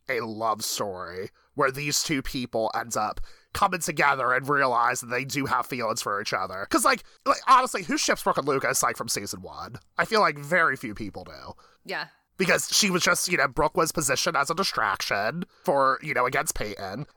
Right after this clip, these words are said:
Speaker 1: And I
Speaker 2: Mm-hmm.
Speaker 1: feel like in this season, like, you really start to see these characters grow together, and it's really exciting to see.
Speaker 2: Yeah. Well, just to see Brooke from the very beginning to now, like, they've given her character so much more depth and so many more angles, and especially with her presidential campaign, like, we're getting to see a deeper side of her.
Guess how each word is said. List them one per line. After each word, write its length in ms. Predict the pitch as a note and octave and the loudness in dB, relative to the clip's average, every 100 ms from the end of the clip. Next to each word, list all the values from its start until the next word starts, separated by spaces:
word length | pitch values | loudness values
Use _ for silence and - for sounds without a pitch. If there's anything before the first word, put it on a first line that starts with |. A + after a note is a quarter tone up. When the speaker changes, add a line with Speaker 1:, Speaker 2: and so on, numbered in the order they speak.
| - | 2
Speaker 1:
And 320 | C#3+ C3 C3+ | 4 4 2
I 40 | |
Speaker 2:
Mm-hmm. 80 | D3+ | 2
Speaker 1:
feel 100 | E3+ | 4
like 120 | D3 | 4
in 120 | C#3 C#3 | 2 0
this 160 | D#3 | 0
season, 400 | E3+ C3 B2+ A#2+ | 0 -2 0 0
like, 160 | A#2+ C#3+ | 0 -2
you 80 | B2 | 0
really 280 | C#3 C#3 C3+ | 2 2 2
start 280 | - C#3 | 2 0
to 60 | C3 | 0
see 180 | - A2+ | -6 -6
these 160 | A2 | -6
characters 540 | - C3+ B2+ A#2 A2 A#2+ | -4 0 0 0 -6 -6
grow 460 | - G#2+ A#2+ B2+ C3+ | -12 -6 -2 -2 -2
together, 680 | B2 G2+ A#2+ B2+ G2 F#2 - - | -8 -4 -2 -2 -4 -8 -14 -10
and 100 | B2+ | -4
it's 160 | B2 - | -4 -4
really 420 | A2+ C3 C3+ A2+ | -6 -2 0 0
exciting 420 | A2+ - G#2 G2 G2 | -2 -2 -2 -4 -4
to 80 | |
see. 380 | - F#2 D2+ - - - | -4 -4 -8 -12 -14 -10
Speaker 2:
Yeah. 260 | E3+ E3 - _ _ | -10 -10 -16 _ _
Well, 140 | D#4+ E4 | -8 -4
just 240 | F#4 - | -6 -4
to 100 | E4 | -6
see 280 | - B3 G3 | -6 -6 -10
Brooke 580 | E3 E3+ F3 - - - | -8 -6 -6 -10 -20 -12
from 300 | - F3+ F3 | -8 -8 -8
the 80 | |
very 260 | D3+ E3 D#3+ | -8 -6 -6
beginning 460 | D#3 D3 D#3+ E3 D3+ | -8 -8 -8 -10 -12
to 180 | F3 | -12
now, 320 | C#3 D#3+ D#3+ D3+ | -10 -6 -6 -6
like, 220 | D3 - | -10 -8
they've 180 | F3 - | -10 -8
given 240 | G3 G#3+ | -8 -6
her 140 | G3 | -8
character 500 | D#3+ F3 D#3+ D#3+ D#3 | -8 -8 -8 -8 -12
so 460 | D#3+ - - G3+ G#3 | -8 -6 -6 -6 -6
much 260 | G3+ E3 F3 | -8 -8 -10
more 140 | D#3+ | -10
depth 300 | D#3 D3+ - | -8 -8 -10
and 140 | D3+ | -10
so 300 | - - E3+ | -6 -6 -8
many 180 | E3+ F#3 | -12 -12
more 220 | E3 D#3 - | -8 -8 -8
angles, 460 | E3 D#3 D#3+ D#3 | -8 -6 -8 -8
and 80 | D#3 | -10
especially 420 | D#3 F#3 F3 G3 | -8 -8 -6 -6
with 180 | E3 E3 | -8 -8
her 100 | E3 | -10
presidential 640 | - E3+ D#3+ D3 E3 D#3+ E3 | -8 -10 -6 -8 -8 -10 -10
campaign, 480 | D#3+ D3 E3+ D3 | -10 -10 -10 -10
like, 160 | D3+ D3+ | -12 -10
we're 120 | E3+ | -10
getting 340 | E3 F3 G3 F3+ | -8 -8 -8 -8
to 100 | E3 | -8
see 360 | - - F3+ | -8 -6 -8
a 40 | E3 | -8
deeper 400 | F3 D#3+ D#3+ D3+ | -10 -12 -10 -10
side 300 | - E3 F3 | -8 -8 -8
of 80 | |
her. 240 | D#3 D3+ | -8 -10